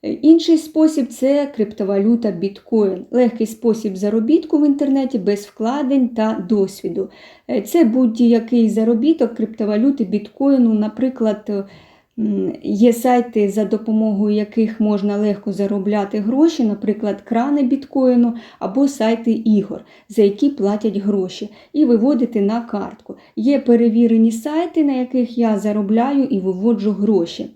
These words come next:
Це сайт Bestchange, е, Free Bitcoin, е, Satoshi Monster. Е, складного нічого немає, потрібно щогодини заходити на сайт, крутити безкоштовно барабан.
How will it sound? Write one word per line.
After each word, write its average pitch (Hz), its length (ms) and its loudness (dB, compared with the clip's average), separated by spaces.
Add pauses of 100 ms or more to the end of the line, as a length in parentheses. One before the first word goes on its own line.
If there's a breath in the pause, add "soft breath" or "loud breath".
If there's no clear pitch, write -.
(140)
Це 247 200 0
сайт 214 460 -2
Bestchange, 311 560 0 (440 loud breath)
е, 220 80 -2
Free 220 280 2
Bitcoin, 339 640 0 (320 loud breath)
е, 214 100 -2
Satoshi 220 720 2
Monster. 226 440 2 (600 soft breath)
Е, 208 140 -2
складного 262 840 2
нічого 233 500 2
немає, 294 520 2
потрібно 220 640 0
щогодини 214 680 2
заходити 208 580 -4
на 202 140 -2
сайт, 202 380 -4
крутити 220 460 -4
безкоштовно 196 800 -2
барабан. 180 720 -4